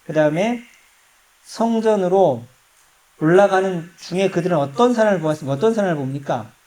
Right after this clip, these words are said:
이 절에 보시면, 그렇지, 걷지 못하는 소위 앉은뱅이를 보게 되지요.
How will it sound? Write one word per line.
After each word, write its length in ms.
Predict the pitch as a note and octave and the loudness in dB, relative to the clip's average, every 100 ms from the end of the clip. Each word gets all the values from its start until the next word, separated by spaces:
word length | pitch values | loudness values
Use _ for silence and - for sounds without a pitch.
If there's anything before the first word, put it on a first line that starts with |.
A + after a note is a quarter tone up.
| _ _ _ _ _ - | _ _ _ _ _ -10
이 80 | E3 | -4
절에 160 | E3 C#3+ | -2 -2
보시면, 440 | C3+ D3+ G#3 A#3+ - _ _ _ _ _ _ _ _ _ _ _ _ | -4 -4 -4 -4 -12 _ _ _ _ _ _ _ _ _ _ _ _
그렇지, 280 | - D#3+ D#3+ | -8 -8 -4
걷지 220 | F3+ F3+ | -4 -2
못하는 500 | D#3+ D#3+ D#3 G3+ A#3 - _ _ | -4 -4 -2 -2 -6 -14 _ _
소위 160 | - F3+ | -4 -4
앉은뱅이를 680 | B2+ D3 E3 A#3 G#3 F#3 C#3+ | -2 -4 -2 0 0 -2 -4
보게 160 | C#3+ | -6
되지요. 480 | C3+ B2 E3+ D#3 | -6 -8 -8 -10